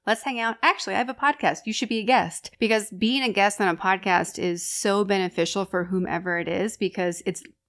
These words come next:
often free P R. And no matter what you're up to, you need more of it and proof that you're a sane person and can have a conversation. But it's really been such a great golden ticket to say, "I wanna be friends with you. I wanna talk to you." We all have lists of people that we would wanna have over for dinner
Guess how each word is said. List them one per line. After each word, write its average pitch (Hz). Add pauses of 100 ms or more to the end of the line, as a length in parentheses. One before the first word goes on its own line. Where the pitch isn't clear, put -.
(120)
often 202
free 208
P 208
R. 220
And 196
no 208
matter 214
what 247
you're 196
up 190
to, -
you 185
need 190
more 196
of 151
it -
and 185
proof 233
that 175
you're 180
a 175
sane 175
person 180
and 175
can 170
have 170
a 170
conversation. 175 (100)
But 208
it's -
really 214
been 214
such -
a 196
great 180
golden 175
ticket 196
to 202
say, 180
"I 175
wanna 185
be 190
friends 175
with 180
you. 202
I 170
wanna 185
talk 165
to 226
you." 262
We 247
all 254
have 302
lists 185
of 175
people 175
that 175
we 190
would 180
wanna 175
have 175
over 180
for 175
dinner 190